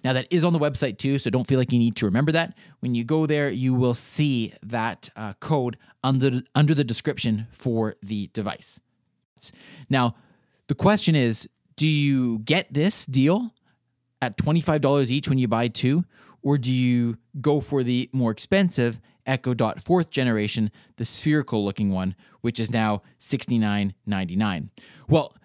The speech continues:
here are the main differences between the two. The obvious one is the shape. So the Echo Dot third generation is a hockey puck.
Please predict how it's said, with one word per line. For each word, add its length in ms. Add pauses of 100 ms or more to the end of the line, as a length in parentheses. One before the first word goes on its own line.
(220)
here 180
are 60
the 80
main 260
differences 560
between 580
the 80
two. 280 (960)
The 80
obvious 300
one 140
is 80
the 60
shape. 320 (440)
So 160
the 220
Echo 380
Dot 280
third 180
generation 440
is 140
a 60
hockey 260
puck. 260